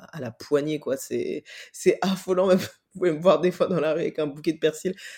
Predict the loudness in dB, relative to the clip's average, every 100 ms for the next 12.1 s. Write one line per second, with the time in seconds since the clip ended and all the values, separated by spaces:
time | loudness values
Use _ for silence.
0 | -8 4 4 4 -2 -4 0 0 2 2
1 | 4 2 0 -2 0 0 2 4 4 2
2 | 0 -2 0 2 4 4 4 2 0 -2
3 | -4 -4 0 0 0 -2 -4 -10 -6 -4
4 | -6 -2 0 2 0 0 -2 -6 -6 -8
5 | -10 -6 -6 -6 -6 -6 -6 -10 -12 -12
6 | -10 -10 -10 -10 -8 -8 -10 -18 -14 -16
7 | _ -20 -20 -20 -8 0 6 6 6 2
8 | 2 2 2 2 2 2 2 0 -2 -2
9 | 0 -2 -4 -2 2 2 0 -6 -6 0
10 | 2 4 2 -2 _ -20 _ -18 -12 -2
11 | 0 0 -2 -2 -2 -2 -8 -4 -2 -2